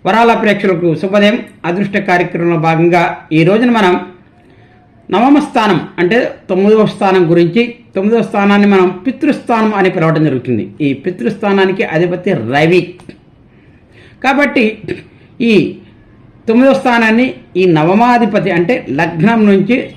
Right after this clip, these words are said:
తొమ్మిదవ స్థానం, ఆ నవమాధిపతి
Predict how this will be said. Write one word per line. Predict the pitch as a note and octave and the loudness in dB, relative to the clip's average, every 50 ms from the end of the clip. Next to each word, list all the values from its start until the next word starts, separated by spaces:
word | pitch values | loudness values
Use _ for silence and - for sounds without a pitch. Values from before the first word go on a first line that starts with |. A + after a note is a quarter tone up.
| - - | -6 -4
తొమ్మిదవ | F3 F3+ G3+ C#4 D4 C#4 | -2 -2 0 2 2 0
స్థానం, | G#3 G3 - A#3+ A3 G3+ F#3+ F3+ F3+ F#3 E3 B2+ - - - - - - - - - - - - - - - - - - - - - - | 0 -2 -2 -2 0 2 2 2 2 2 2 0 -2 -6 -12 -16 -18 -18 -18 -18 -18 -20 -20 -20 -20 -18 -18 -18 -18 -18 -20 -18 -12 -6
ఆ | B2+ C#3+ C#3+ | -4 -2 0
నవమాధిపతి | C3+ B2+ C3 C3+ C#3+ E3+ G3+ A#3+ C4 C4+ C4 C4+ B3 G3+ A#3 G#3+ F3+ G#3+ A3 G#3 E3 - | 0 0 -2 -2 0 0 2 2 2 2 2 0 0 0 0 0 0 2 0 0 -2 -4